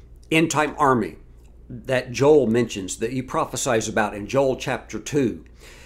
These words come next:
And I believe this is referring here to the conquering church of the end times. Praise the Lord. "Only he who now restrains it will do so until he is out of the way."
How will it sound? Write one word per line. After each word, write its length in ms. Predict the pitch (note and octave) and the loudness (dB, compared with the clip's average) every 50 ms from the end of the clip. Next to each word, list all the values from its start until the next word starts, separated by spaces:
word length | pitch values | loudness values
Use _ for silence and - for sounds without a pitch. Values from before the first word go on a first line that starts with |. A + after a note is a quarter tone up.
| - - - - | -20 -20 -18 -8
And 200 | - C3 C3 B2+ B2+ | -2 -2 0 0 0
I 140 | C#3 D3+ | 0 -2
believe 400 | D#3 C3 A#2+ D3 D3 D3+ C#3+ A#2 | -2 0 0 2 2 2 2 2
this 220 | G2+ D#3 C#3+ - C#3 | 0 0 0 0 -2
is 160 | B2+ - - | -6 -6 -4
referring 480 | C3 B2 A#2 - C3+ B2+ B2+ B2 B2 A2+ | -6 -6 -4 -2 0 0 2 2 0 0
here 240 | G#2 A#2 B2 A#2+ | 0 0 0 0
to 260 | A2+ A2+ - - B2 A#2 | 0 -2 -4 -4 -2 -2
the 120 | G#2+ G#2+ | -2 -4
conquering 720 | - - - - E3+ E3 - - - A#2+ A#2+ A#2 G#2+ G#2 | -8 -8 -2 -2 0 0 -2 -4 -4 -2 0 0 0 -2
church 500 | - - - A#2+ G#2+ F#2+ F#2 - - - - - - - - - | -4 -2 -2 -2 -2 -2 -4 -8 -14 -16 -18 -20 -20 -16 -8 -2
of 360 | A#2 C3+ C3+ C3 A2+ G#2+ F#2 | 2 4 4 4 2 0 -2
the 200 | A2+ A#2+ B2 - | -2 -2 -2 -2
end 300 | C3+ B2+ A#2+ A2+ G#2+ - | -2 -2 -2 -2 -4 -4
times. 600 | - B2 B2 A#2 F#2+ D#2 - - - - - - | -2 0 0 0 -2 -4 -10 -16 -16 -14 -16 -14
Praise 440 | - - C3 B2 A#2 G#2 G2+ - - | -2 2 2 2 2 2 -2 -4 -2
the 120 | - A2 | 0 4
Lord. 320 | A2 B2 A#2+ G#2+ F#2 E2 - - - - - - - - - - | 6 8 8 6 4 0 -8 -14 -20 -20 -20 -20 -20 -20 -6 2
"Only 260 | D#3+ D#3+ D#3+ D3+ C#3 A#2 | 4 4 6 4 2 2
he 200 | A2+ F#3 G#3 F3+ | 0 -2 -2 0
who 180 | A#2+ D3 D3 | 2 2 2
now 200 | C3 C#3 C#3 C#3 | 4 2 2 0
restrains 600 | A2+ B2+ A#2+ - - - C3+ C3+ C#3+ C3+ G#2+ - | 0 -2 -4 -6 -4 -2 -2 0 0 0 0 -2
it 200 | G#2+ F#2+ - - - - - - - - | -2 -4 -4 -8 -14 -20 -20 -20 -12 -4
will 140 | A2 C3 C3+ | 0 0 2
do 200 | A2 A#2+ E3 F3+ | 4 4 2 2
so 280 | F3 - D3+ C3 - C3+ | 2 0 0 -2 0 -2
until 420 | C3+ A2 - C3+ C3 B2 A#2+ - - - - - - - - - | -4 -4 -2 0 0 0 -2 -4 -12 -20 -20 -20 -20 -20 -20 -16
he 320 | - - E3 F#3 D3+ B2 | -4 0 2 4 4 2
is 320 | A#2+ - A#2+ A#2+ A2 - - - | 2 0 -4 -4 -4 -4 -4 -2
out 340 | C3+ C#3 C3+ C#3 C#3 - - - - - | -2 0 0 -2 -4 -6 -12 -12 -6 -2
of 400 | A#2+ B2 A#2+ A#2+ A#2 A2 - G#2+ | 2 4 4 4 2 2 2 2
the 80 | B2 | 2
way." 380 | B2 A#2+ C3 A#2+ G#2 E2 C#2+ | 4 4 4 2 2 0 -4